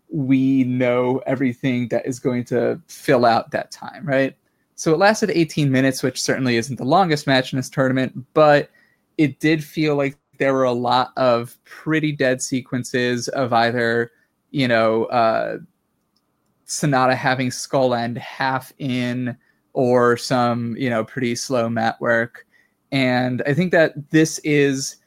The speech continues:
if you're somebody who really hates Sanada, um, then this is absolutely the sort of match that you point to, to say that, like, he is not exciting. He doesn't have a great sense of how to lift the crowd into things.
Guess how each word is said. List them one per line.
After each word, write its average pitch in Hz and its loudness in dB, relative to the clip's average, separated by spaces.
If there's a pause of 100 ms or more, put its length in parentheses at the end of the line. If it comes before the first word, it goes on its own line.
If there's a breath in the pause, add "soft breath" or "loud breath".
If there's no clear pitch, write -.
(160)
if 165 -2
you're 220 2
somebody 202 0
who 170 0
really 147 2
hates 127 -6
Sanada, 160 0 (400)
um, 135 2 (180)
then 135 -2 (120)
this 147 -2
is 139 -2
absolutely 131 0
the 117 -6
sort 127 -4
of 120 -10
match 120 -4
that - -8
you 123 -6
point - -6
to, 117 -2
to - -8
say 113 -4
that, 110 -4
like, 110 -4 (440 soft breath)
he 120 -2
is 113 -6
not 117 2
exciting. 117 -2
He 117 -6
doesn't 117 -4
have 117 -2
a 113 -2
great 113 -2
sense 113 -2
of 120 -8
how 113 0
to 110 -2
lift 117 -2
the 127 -6
crowd 113 0
into 113 -4
things. 110 -4